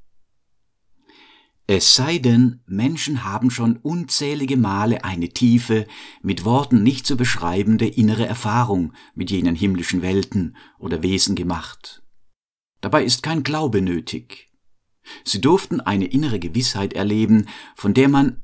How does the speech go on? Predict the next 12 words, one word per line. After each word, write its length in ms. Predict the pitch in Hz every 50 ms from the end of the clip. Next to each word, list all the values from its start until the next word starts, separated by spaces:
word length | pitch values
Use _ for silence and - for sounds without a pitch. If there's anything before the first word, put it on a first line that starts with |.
| -
keinen 400 | - - 120 127 143 156 165 131
anderen 360 | - 107 120 127 127 135 135 117
Menschen 320 | 98 98 104 101 - 123
überzeugen 680 | 117 120 117 113 - - - 92 90 95 90 98 87 -
kann 440 | - 104 92 92 98 104 110 - - - _ _ _ _ - _
oder 200 | - - 107 120
sollte. 540 | 120 123 - 120 117 104 - - - - 78 - - - _ _ _ _ _ _ _ _ _ _ _ _ _ - -
Tut 260 | - - 202 196 -
man 120 | 131 131 117
es 160 | 101 98 -
aber 220 | - 92 82 -
dennoch, 520 | - - 143 180 180 151 110 95 - -